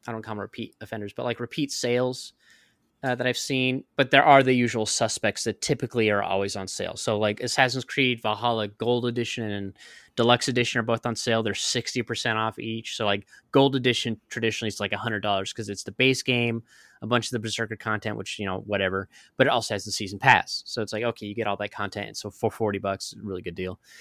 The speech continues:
Uh, Marvel Spider-Man Game of the Year Edition on P S four is, uh, on sale. That's fifty percent off for twenty bucks.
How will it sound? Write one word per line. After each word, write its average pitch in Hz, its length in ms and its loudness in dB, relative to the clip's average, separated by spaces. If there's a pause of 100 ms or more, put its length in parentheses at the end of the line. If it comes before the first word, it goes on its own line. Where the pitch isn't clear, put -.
(340)
Uh, 107 220 4
Marvel 113 260 4
Spider-Man 110 420 2
Game 107 200 -4
of 95 60 -4
the 101 60 -4
Year 139 160 6
Edition 135 600 4
on 107 160 0
P - 160 -6
S 98 140 -6
four 151 440 4 (1040)
is, 135 220 -6
uh, - 60 -6
on 135 320 2
sale. 123 320 2
That's 110 200 -2
fifty 117 200 -2
percent 107 240 0
off 104 100 -2
for - 60 -20
twenty 104 200 -8
bucks. 151 420 0